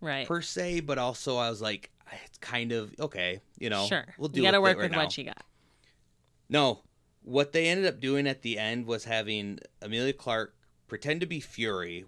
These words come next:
Speaker 2: with this Catalyst special brew that didn't have just those couple that they showed on the screen. It had every single Avengers power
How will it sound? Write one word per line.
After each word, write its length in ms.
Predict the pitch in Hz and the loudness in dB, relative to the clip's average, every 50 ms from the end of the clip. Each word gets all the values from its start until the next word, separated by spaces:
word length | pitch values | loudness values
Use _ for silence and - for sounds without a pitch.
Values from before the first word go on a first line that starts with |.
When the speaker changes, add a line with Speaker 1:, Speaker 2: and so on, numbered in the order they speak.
| - - | -4 0
Speaker 2:
with 260 | 127 147 143 - - | 0 0 0 -2 -4
this 240 | 147 143 139 - - | -4 -4 -4 -4 -12
Catalyst 920 | - - 131 127 131 131 131 123 127 123 113 - - - - - - - | -10 -6 -2 -2 0 0 -2 -2 -2 -4 -4 -6 -8 -12 -12 -14 -14 -16
special 880 | - - - - - 120 117 - - - 113 110 107 101 98 95 95 _ _ _ _ _ _ _ _ _ - | -14 -12 -10 -6 -4 -4 -4 -4 -4 -6 -4 -2 -2 -2 -2 -4 -6 _ _ _ _ _ _ _ _ _ -16
brew 640 | 98 92 92 117 131 123 104 98 90 87 85 90 - _ _ _ _ _ _ _ _ | -14 -8 -4 -2 -2 0 -2 -2 -6 -8 -10 -12 -14 _ _ _ _ _ _ _ _
that 180 | - 120 123 - | -12 -12 -10 -6
didn't 240 | - 247 254 262 - | -6 -6 -4 -4 -6
have 320 | 170 165 165 160 147 131 117 | -6 -4 -4 -4 -4 -4 -4
just 440 | 113 127 143 139 - - - - _ - - _ _ _ - | -2 0 0 0 -2 -8 -10 -12 _ -20 -20 _ _ _ -12
those 180 | 120 120 117 | -10 -10 -10
couple 420 | - - - 127 - - 143 143 139 | -10 -8 -8 -8 -6 -2 -2 -2 0
that 160 | 131 117 - | -2 -4 -4
they 80 | - 110 | -4 -6
showed 220 | 107 - 120 117 123 | -4 -2 -2 -2 -2
on 100 | 120 107 | -2 -2
the 80 | 101 | -4
screen. 200 | 92 - - 117 - | -6 -8 -10 -10 -8
It 100 | 113 107 | -8 -6
had 220 | 117 120 120 117 - | -4 -4 -4 -4 -4
every 380 | - 98 107 104 110 117 110 104 | -6 -8 -6 -6 -4 -6 -6 -6
single 440 | - - 117 110 110 104 107 101 | -6 -8 -6 -6 -4 -4 -4 -4
Avengers 640 | 101 95 98 98 98 101 95 95 95 95 98 95 - | -4 -4 -4 -4 -4 -6 -6 -4 -4 -4 -4 -6 -8
power 600 | - - - 101 101 98 95 95 92 90 90 87 | -12 -12 -8 -6 -4 -2 -2 -2 -4 -6 -8 -10